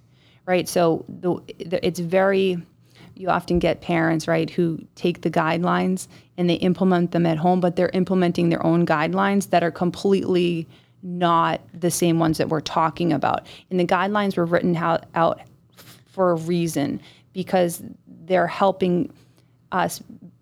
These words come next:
find balance need fulfillment so that we can each be healthy individuals and the group can be healthy, and then there's no more restrictions beyond that. So that's a key to why the guidelines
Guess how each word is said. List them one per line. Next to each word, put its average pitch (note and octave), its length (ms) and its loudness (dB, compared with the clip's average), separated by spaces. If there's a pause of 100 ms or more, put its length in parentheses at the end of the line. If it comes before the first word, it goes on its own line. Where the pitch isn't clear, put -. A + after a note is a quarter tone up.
find F3 440 -2
balance E3+ 520 -2
need E3 320 -4
fulfillment B3+ 720 2 (260)
so - 160 -4
that F3+ 100 2
we F#3 80 0
can F3 220 -6
each F#3+ 240 -4
be F#3+ 120 0
healthy F3+ 360 -2
individuals F3 800 0 (180)
and F3+ 140 0
the E3+ 60 0
group F#3+ 280 -2
can A3+ 140 2
be A3+ 120 -2
healthy, B3+ 540 0 (280)
and G3 140 2
then F#3+ 80 4
there's F3+ 180 2
no F#3+ 160 4
more G3 180 4
restrictions E3 640 -4
beyond D#3 380 -2
that. - 200 -10 (1000)
So - 140 -12
that's F#3+ 280 0
a F#3+ 60 0
key G3 420 -2
to F3+ 120 -4
why F3 180 0
the E3+ 100 -2
guidelines E3 960 -2